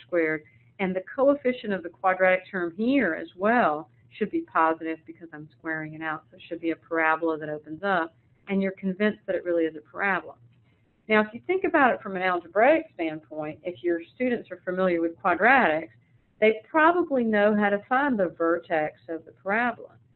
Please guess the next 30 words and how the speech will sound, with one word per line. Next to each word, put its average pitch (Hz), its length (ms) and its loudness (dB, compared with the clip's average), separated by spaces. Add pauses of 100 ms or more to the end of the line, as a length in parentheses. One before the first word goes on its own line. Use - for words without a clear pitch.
(140)
Maybe 170 220 0
they've 165 280 0 (300)
figured 190 300 0
out 165 180 0
the - 80 -20 (100)
formula, 240 520 2
maybe 175 300 -2
they've, 160 260 -4 (160)
um, 156 340 -8 (220)
maybe 175 180 0
you've 165 240 -6 (200)
talked 175 240 0
about 170 200 2
it 160 120 -2
in 165 100 -2
other 160 180 -2
ways, 180 420 2 (400)
but 185 240 4
it, 185 220 -2 (200)
if 190 240 -4
you 190 220 -4 (220)
were 254 360 8
brave 233 540 4
enough 156 420 -6 (580)
to 180 180 4
let 175 260 2
your 190 200 -2
<laughs> - 60 -20
students, 208 420 4 (480)
um, 180 280 -2